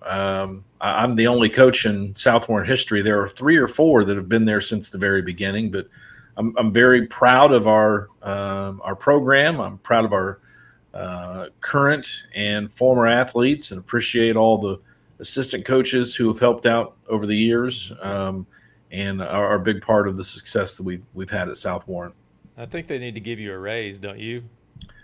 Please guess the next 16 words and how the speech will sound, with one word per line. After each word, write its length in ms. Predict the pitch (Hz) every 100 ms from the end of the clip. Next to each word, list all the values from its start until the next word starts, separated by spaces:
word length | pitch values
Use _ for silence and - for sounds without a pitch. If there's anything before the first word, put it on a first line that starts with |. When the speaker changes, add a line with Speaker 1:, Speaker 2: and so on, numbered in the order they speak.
| _
Speaker 1:
I 80 | 117
wouldn't 260 | 143 180 175
fight 300 | 131 - 113
it. 180 | 82 - _ _ _ _ -
Speaker 2:
Yeah, 180 | 120 127
Speaker 1:
I, 180 | 113 127
I'm 80 |
Speaker 2:
maybe 100 | 123
a 20 | 127
Speaker 1:
not 140 | 156
Speaker 2:
company 340 | 139 127 127 120
car, 680 | - 127 131 131 127 123 117 _ _ _
Speaker 1:
<laughs> 320 | - - -
Speaker 2:
uh, 220 | 113 107 -
you 120 | 139
know. 260 | 113 101